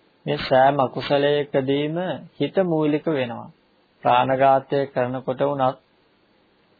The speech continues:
අපේ හිත තියෙන්නට ඕනි මම මේ ප්‍රාණඝාතය කරනවා කියලා. සොරකම කරනකොට වුණත් හිත මූලික වෙන්න ඕනි, හොර හිත.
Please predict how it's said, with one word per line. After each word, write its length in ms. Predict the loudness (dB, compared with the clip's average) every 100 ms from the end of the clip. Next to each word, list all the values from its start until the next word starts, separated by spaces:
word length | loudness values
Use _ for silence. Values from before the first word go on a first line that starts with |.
| _ _ _ _ _ 0
අපේ 480 | 0 4 4 6 4 2
හිත 300 | 0 0 2 2
තියෙන්නට 540 | 2 0 0 -4 -6
ඕනි 300 | -4 -4 -4
මම 220 | -6 -6 -6
මේ 220 | -6 -6
ප්‍රාණඝාතය 840 | -2 2 2 2 -2 -2 -2 -4 -6
කරනවා 420 | -4 -6 -6 -10
කියලා. 340 | -14 -16 -16 -20 _ _ _ _ _ _ _ _ _ _ _ _
සොරකම 460 | -2 2 4 2 2
කරනකොට 540 | 2 0 0 -2 -2 0
වුණත් 440 | 0 0 -4 -4 _ _ _ _ _
හිත 160 | -4 0 0
මූලික 400 | 2 0 0 -2
වෙන්න 280 | -2 -4 -4
ඕනි, 160 | -6
හොර 240 | -6 -6 -6
හිත. 260 | -10 -14